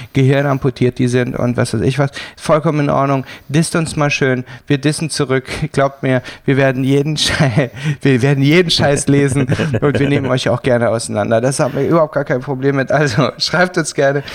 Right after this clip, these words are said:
Äh, wir lieben euch auch. Und ich habe hier eigentlich noch einiges auf dem Zettel, aber ich glaube, ähm, siebenunddreißig Minuten oder was ich da auf dem Tacho habe, ist eigentlich ganz okay. Ähm, ich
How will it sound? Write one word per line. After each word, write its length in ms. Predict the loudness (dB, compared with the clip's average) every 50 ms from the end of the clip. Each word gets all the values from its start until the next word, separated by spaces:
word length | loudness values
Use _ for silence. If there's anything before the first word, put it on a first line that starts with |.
| -14 -12 -12 -12 -10 -4
Äh, 120 | -4 -4 -2
wir 100 | -2 -4
lieben 240 | -2 0 0 2 2
euch 200 | 0 0 -2 -2 -2
auch. 220 | -2 -2 -2 -4
Und 240 | -4 -2 -2 -2 -2
ich 140 | -4 -4 -4
habe 120 | -4 -2
hier 100 | -2 0
eigentlich 200 | 0 0 0 -2
noch 120 | -2 -2
einiges 340 | 0 -2 -2 -2 -4 -4 -4 -4
auf 100 | -6 -6
dem 100 | -8 -10
Zettel, 320 | -4 -4 -4 -2 0 0
aber 120 | 2 2 0
ich 100 | 0 0
glaube, 360 | 0 2 2 2 2 0 0 -2 -8 -10 -10 -8 -4
ähm, 340 | -2 -2 0 0 0 -2 -2 -2
siebenunddreißig 720 | -2 0 2 2 2 2 0 2 0 0 0 -4 -4 -2
Minuten 420 | 0 0 2 0 -2 -2 -4 -4
oder 180 | 0 0 0 0
was 160 | 0 -2 -4
ich 60 | -4
da 120 | -2 0 0
auf 100 | 0 -2
dem 100 | -6 -6
Tacho 260 | -6 -6 -4 -2 -2
habe, 200 | -2 -2 -2 -4
ist 100 | -4 -2
eigentlich 280 | 0 2 2 0 0 0
ganz 220 | -2 -2 -2 -4
okay. 300 | -8 -2 0 0 0 0 -2 -10 -14 -14 -14 -12 -4 0
Ähm, 340 | 0 2 2 2 0 -2 -2
ich 200 | -4 -6 -6